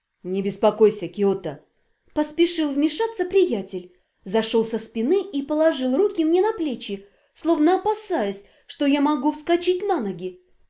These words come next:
«Всё хорошо. Никто тебя бить по голове, понятное дело, не собирается. Не думаю, что придётся прибегнуть к крайним мерам, но в любом случае тебе не будет больно».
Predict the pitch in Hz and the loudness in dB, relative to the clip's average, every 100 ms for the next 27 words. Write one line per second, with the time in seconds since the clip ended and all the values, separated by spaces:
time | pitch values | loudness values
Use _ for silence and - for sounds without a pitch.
0 | _ - 196 190 214 208 208 170 151 _ | _ -6 -4 2 4 4 2 -8 -10 _
1 | _ _ _ 190 196 208 - 240 226 214 | _ _ _ -4 0 0 4 4 4 2
2 | 208 190 214 208 - 185 190 185 208 262 | 4 4 0 -4 -4 -2 2 2 2 0
3 | 202 202 202 202 196 202 214 208 214 208 | 0 0 0 0 0 4 6 6 4 0
4 | 208 226 170 156 - 147 - _ _ _ | 6 6 6 0 -10 -20 -20 _ _ _
5 | _ - 277 277 330 196 175 - 185 185 | _ 2 4 6 6 4 -2 -4 -4 -2
6 | 190 208 202 202 196 - - 233 196 220 | 2 2 2 0 -2 -6 -4 0 4 4
7 | 180 208 202 - 220 202 220 226 220 170 | 4 0 -2 2 4 4 2 2 2 0
8 | 165 165 _ _ _ 208 208 220 202 220 | -4 -8 _ _ _ 0 2 4 6 6
9 | 208 226 269 269 202 190 214 208 208 208 | 4 -2 -2 -2 -4 -4 -2 0 0 0
10 | 220 233 196 180 160 156 | 0 0 0 0 -2 -4